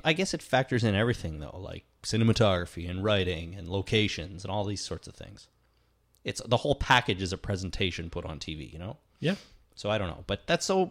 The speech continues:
Speaker 1: either way, congratulations to The Walking Dead for best <laughs> television presentation.
Speaker 2: Well, maybe it, uh, I, I don't know. Maybe they're talk-, yeah, maybe they're talking about the, uh, you know, the graphic design of the posters and the,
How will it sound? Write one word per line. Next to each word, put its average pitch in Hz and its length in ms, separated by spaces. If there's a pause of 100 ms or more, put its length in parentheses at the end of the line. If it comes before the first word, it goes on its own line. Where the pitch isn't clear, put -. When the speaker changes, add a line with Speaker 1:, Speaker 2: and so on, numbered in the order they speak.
(100)
Speaker 1:
either 190 240
way, 190 280 (140)
congratulations 156 720
to - 100
The 110 60
Walking 107 300
Dead 101 200
for 92 160
best 95 300
<laughs> - 100
television 113 520
presentation. 90 600
Speaker 2:
Well, 196 220
maybe 180 300
it, - 200
uh, 139 300 (1120)
I, 135 100 (180)
I - 20
don't 90 120
know. 87 80
Maybe 135 180
they're 131 100
talk-, 131 260
yeah, 135 240
maybe 147 160
they're 156 100
talking 123 340
about 113 260
the, 110 320
uh, 104 380
you 143 100
know, 127 80
the 113 60
graphic 113 340
design 104 340
of 104 40
the 107 80
posters 90 640
and 104 340
the, 104 360